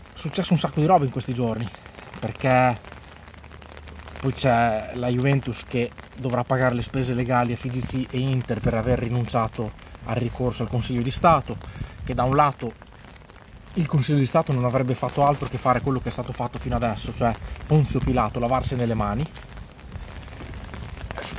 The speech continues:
ma mediaticamente è l'ennesimo autogol clamoroso di questa dirigenza, che non mi rappresenta. Io non mi sento rappresentato, ma l'ho detto già da tempo,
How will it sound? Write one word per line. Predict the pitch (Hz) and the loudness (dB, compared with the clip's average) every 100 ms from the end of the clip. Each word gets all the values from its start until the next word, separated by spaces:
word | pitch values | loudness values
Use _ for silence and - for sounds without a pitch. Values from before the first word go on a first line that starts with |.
| - - - - - | -10 -12 -12 -12 -6
ma | 156 147 147 165 147 196 - - - - - | 4 6 8 8 8 2 -2 -16 -16 -14 -6
mediaticamente | 156 156 143 151 170 160 185 135 135 156 190 202 | 2 2 4 2 4 4 4 4 2 2 2 4
è | 131 | 2
l'ennesimo | 131 143 147 165 151 170 170 185 - - | 4 4 6 4 4 4 6 4 2 2
autogol | 143 147 - 143 156 160 135 | 4 4 2 4 6 6 4
clamoroso | 147 143 156 147 131 131 151 | 2 4 6 4 2 0 -2
di | 131 | -2
questa | 127 - | -2 0
dirigenza, | 120 117 117 123 104 - - - - - - - - - - - | 0 0 2 0 0 -8 -12 -16 -16 -16 -16 -16 -16 -18 -14 4
che | 160 | 6
non | 151 139 | 8 4
mi | 127 | 4
rappresenta. | 117 123 135 131 135 | 0 0 0 0 0
Io | 139 | 0
non | 127 | 2
mi | |
sento | 127 143 135 | 2 2 2
rappresentato, | 123 123 131 127 143 | 0 0 2 2 4
ma | 127 | 2
l'ho | 117 | 2
detto | 117 120 123 | 0 0 2
già | 127 | 2
da | 120 | 2
tempo, | 135 113 110 | 0 0 -2